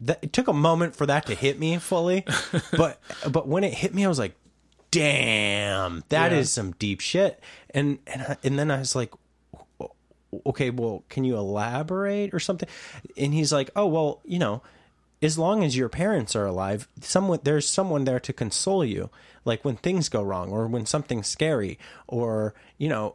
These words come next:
Speaker 1: or if you have to complain about something, you can look up, you know, you can look up to your parents and be like, 'Mom,' and she'll be like, 'Everything's okay.'" And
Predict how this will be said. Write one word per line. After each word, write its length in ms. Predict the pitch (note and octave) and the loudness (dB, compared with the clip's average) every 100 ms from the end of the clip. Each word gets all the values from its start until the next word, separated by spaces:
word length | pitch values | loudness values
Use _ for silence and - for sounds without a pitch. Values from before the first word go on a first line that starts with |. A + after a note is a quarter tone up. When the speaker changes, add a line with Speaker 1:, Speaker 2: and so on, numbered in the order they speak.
| - | -6
Speaker 1:
or 300 | B2+ B2 A2+ | -4 -2 -4
if 160 | C#3+ - | -4 -4
you 80 | C#3 | -2
have 200 | D3+ C#3 | -2 -2
to 60 | - | -4
complain 400 | F#2 - D#3 F3+ | -6 -2 0 0
about 280 | D#3 A#2+ | 0 -2
something, 280 | - A2+ A#2 | -4 -4 -4
you 120 | A2+ | -4
can 180 | - A#2 | -4 -2
look 220 | A#2 - - | -2 -4 -4
up, 260 | D3 - - _ _ | -6 -6 -10 _ _
you 140 | G#2 G#2+ | -4 -2
know, 120 | A2+ | -2
you 140 | C3+ | -4
can 160 | C#3+ A#2 | -4 -4
look 160 | G#2+ - | -6 -6
up 200 | D#3+ E3+ - | -6 -6 -4
to 140 | E3 | -2
your 80 | D3 | -2
parents 440 | - D3 F#2+ - | 0 0 0 -4
and 160 | B2 G#2+ | -4 -2
be 120 | A2+ | 0
like, 320 | G#2+ F#2+ - _ _ _ _ _ _ _ | 0 -2 -6 _ _ _ _ _ _ _
'Mom,' 500 | D#3+ G3+ D#3 F3 F#3 - _ - | -2 0 0 0 -2 -6 _ -14
and 120 | A2 | -8
she'll 140 | - | -4
be 100 | B2 | -2
like, 180 | G#2+ A2 - | -2 -4 -4
'Everything's 380 | G3+ B2 F2+ F#2 | -4 -4 -6 -8
okay.'" 460 | E2 F#2 F2+ A2 _ _ _ - | -8 -4 -4 -6 _ _ _ -4
And 280 | C3+ C3 | -2 -2